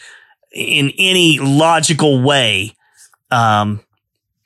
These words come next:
say that Penn State and the Big Ten made the wrong decision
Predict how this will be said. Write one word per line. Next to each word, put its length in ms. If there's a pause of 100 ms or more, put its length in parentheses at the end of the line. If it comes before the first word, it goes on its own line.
(420)
say 360
that 380
Penn 220
State 340
and 140
the 40
Big 220
Ten 220
made 240
the 80
wrong 320
decision 560